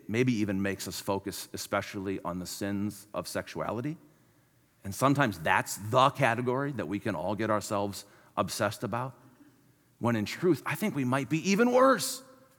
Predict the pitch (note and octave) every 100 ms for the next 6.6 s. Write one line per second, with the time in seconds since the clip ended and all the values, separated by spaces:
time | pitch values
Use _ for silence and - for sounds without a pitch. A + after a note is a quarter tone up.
0 | _ _ - A#2 - C#3+ - A#2+ A#2 A2
1 | G#2+ G#2+ - - - _ - A2 G#2 -
2 | G#2+ A2+ G#2+ - G#3+ F#3+ - - _ _
3 | - _ _ _ _ E2+ - B2 A2+ G#2+
4 | G2+ G#2+ F#2+ F#2 - G#2+ B2 A2+ A2 -
5 | - - - A#2+ C3 - D2+ E2+ G#2+ B2
6 | - D2 E2+ G#2 A#2 A#2+